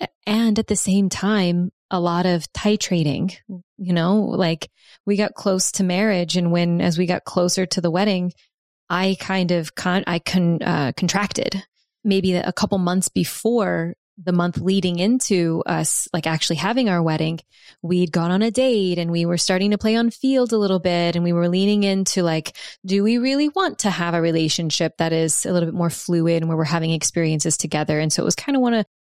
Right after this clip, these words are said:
Speaker 2: was a little bit of a buck up or shut up kind of moment where I'm like, "Oh, I'm, I'm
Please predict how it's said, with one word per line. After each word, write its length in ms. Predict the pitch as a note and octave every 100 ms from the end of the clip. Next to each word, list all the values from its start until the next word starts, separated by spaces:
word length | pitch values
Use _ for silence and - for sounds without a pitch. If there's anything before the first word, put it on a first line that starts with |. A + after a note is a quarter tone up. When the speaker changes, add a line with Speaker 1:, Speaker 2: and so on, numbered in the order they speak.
| -
Speaker 2:
was 80 | A#3+
a 60 |
little 140 | D4 E4
bit 100 | D#4+
of 60 |
a 40 | C#4
buck 220 | G#3+ G#3+
up 140 | G#3+
or 60 | G3
shut 220 | - F3
up 180 | G3 -
kind 200 | - C4
of 60 | C4
moment 380 | B3+ C4+ D4+ -
where 100 | G3
I'm 60 |
like, 120 | F#3+ G3+
"Oh, 240 | F3 D3+ -
I'm, 460 | F#3+ F#3 F3+ F3 F3+
I'm 480 | - F3 F3 E3+ E3